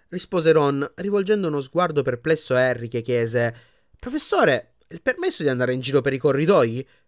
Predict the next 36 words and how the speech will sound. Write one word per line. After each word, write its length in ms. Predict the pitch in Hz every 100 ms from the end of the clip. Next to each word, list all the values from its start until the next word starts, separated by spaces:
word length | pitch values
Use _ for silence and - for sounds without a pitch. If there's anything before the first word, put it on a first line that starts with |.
| -
non 120 | 311
dovrebbe 320 | 415 381 135
restare 320 | 120 - 131
in 80 | 127
corsia?" 540 | 127 147 - 143 110 160 _ _ _ _ _ _ -
Il 120 | 226
sorriso 580 | - 208 147 143 147 -
svanì 340 | 156 170 165
lentamente 560 | 139 131 131 139 160 151
dal 140 | 123
viso 220 | 113 113 117
di 120 | 113
Hallock. 460 | 104 95 104 - - _ _ _
Per 140 | -
qualche 260 | - 277 -
secondo 440 | - 135 147 139
fissò 320 | 117 127 - 123
Harry, 440 | 117 104 110 - _
poi 200 | 214 147
chiese: 540 | 120 113 110 110 - _ _ _ _ _
"Ma 120 | - 349 466
noi 100 | -
ci 140 | 127
conosciamo?" 680 | 120 123 - - 120 104 104 _ _ _ _ _
"Ehm, 500 | 151 151 156 151 160
sì", 320 | 160 262 170 - _ _
rispose 500 | - 120 - 117 120
Harry. 300 | 113 110 107 - _ _
"Lei 160 | - 240
insegnava 440 | 254 160 147 160
nella 160 | 156 156
nostra 300 | 160 - 156
classe 320 | 202 202 -
a 100 | 156
Hogwarts, 440 | 165 110 110 - 107
ricorda?" 560 | 120 175 113 120 165